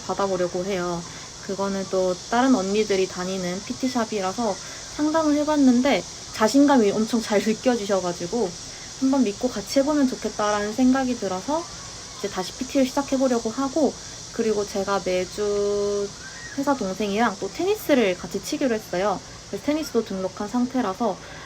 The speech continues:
아, 운동하고 씻고 갈 거지만 찝찝할 것 같아서 이거 뿌리는 섬유 탈취제도 하나 샀고, 이제 여름이니까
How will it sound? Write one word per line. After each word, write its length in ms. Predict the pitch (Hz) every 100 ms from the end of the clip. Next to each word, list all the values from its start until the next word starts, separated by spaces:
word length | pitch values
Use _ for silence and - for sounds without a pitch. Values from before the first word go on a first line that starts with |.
| -
아, 100 | 190
운동하고 1300 | 190 202 226 262 254 254 262 277 262 254 254 240 175 - - - - - - - -
씻고 260 | - 302 294
갈 160 | 226
거지만 420 | 214 214 220 294 294
찝찝할 480 | 254 285 269 233 202
것 80 | -
같아서 500 | 175 277 - 247 247 202
이거 200 | 175 170 160 - - - - -
뿌리는 460 | 285 285 220 254
섬유 320 | 262 262 277
탈취제도 560 | 269 240 - 208 180 180
하나 180 | 185 190
샀고, 480 | 226 - - 294 - - - - - - - - - - - -
이제 180 | 233 240
여름이니까 1040 | 214 226 294 285 240 - 190 190 196 185